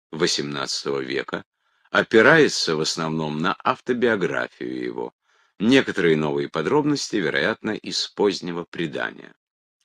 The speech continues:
Старообрядческая традиция вообще выказывает к Епифанию исключительное уважение. Знак его —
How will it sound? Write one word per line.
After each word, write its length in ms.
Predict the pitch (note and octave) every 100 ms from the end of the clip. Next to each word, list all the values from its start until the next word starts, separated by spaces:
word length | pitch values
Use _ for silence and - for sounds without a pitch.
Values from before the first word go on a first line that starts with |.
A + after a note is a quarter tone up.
| _ _ - _ -
Старообрядческая 1000 | - G3 G3 E3 F#3 F3+ F3 - E3
традиция 580 | D#3 D#3 D#3 F3+ - E3
вообще 300 | D#3 - F3+
выказывает 640 | E3 D#3 E3 D#3 D3+ C#3+ -
к 80 |
Епифанию 840 | C3 B2+ C3 B2+ D3 D3+ D3+ D3 -
исключительное 1080 | C#3+ - - D3+ D3 E3 D3+ D3 D3+ D3 D3
уважение. 800 | A#2+ D3+ E3 E3+ C#3 C#2+ A#1+ - _ _ _ _ _ _ _ _ _ _ _ _ _
Знак 520 | F2+ F#2 B2 A#2+ A2+ B2+
его — 340 | C#3+ D#3